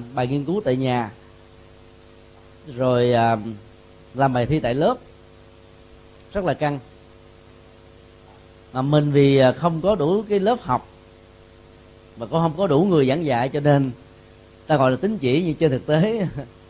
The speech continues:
<laughs> là trường quy định cho ta học cái môn đó, nhưng ta không có lựa chọn, đúng không ạ?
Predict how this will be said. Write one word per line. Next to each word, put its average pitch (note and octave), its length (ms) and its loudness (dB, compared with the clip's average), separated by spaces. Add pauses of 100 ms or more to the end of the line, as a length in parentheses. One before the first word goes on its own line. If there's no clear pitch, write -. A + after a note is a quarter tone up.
<laughs> - 560 -20
là A#2 840 2
trường D3 360 4
quy E3+ 120 4
định C#3 200 0
cho D3+ 100 -4
ta C#3+ 320 -2
học C3+ 180 0
cái F#3+ 100 -2
môn D#3+ 160 -2
đó, D#3 240 -2 (500)
nhưng D3 100 -8
ta D3 120 0
không C#3 120 -4
có E3 60 -2
lựa B2+ 140 0
chọn, A2 260 -4
đúng B2+ 80 -12 (300)
không C#3+ 140 -8
ạ? A2 80 -12